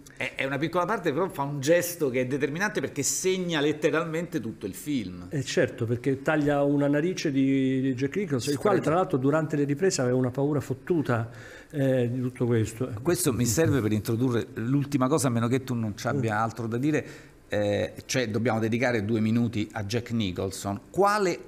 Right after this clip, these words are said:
Speaker 1: altro attore, se non un grandissimo attore, accetta di recitare praticamente tutto il film con una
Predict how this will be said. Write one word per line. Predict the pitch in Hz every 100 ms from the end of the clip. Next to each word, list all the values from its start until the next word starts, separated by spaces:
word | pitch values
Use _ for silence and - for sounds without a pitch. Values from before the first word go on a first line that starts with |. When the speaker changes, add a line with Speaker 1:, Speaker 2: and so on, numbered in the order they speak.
| - - -
Speaker 1:
altro | 151 165 165 143
attore, | 135 - 151 101 92
se | - 123
non | 135 156 147 143 143 -
un | 143 139
grandissimo | 120 131 135 135 120 165 - - 123 113
attore, | - 165 170 165 - -
accetta | 104 - - 151 - 117
di | 104
recitare | 123 123 131 135 110 95 95 -
praticamente | - 170 143 151 170 208 - 139
tutto | 220 - 165
il | 131
film | - 220 214 - - -
con | - - 208 262
una | 202 156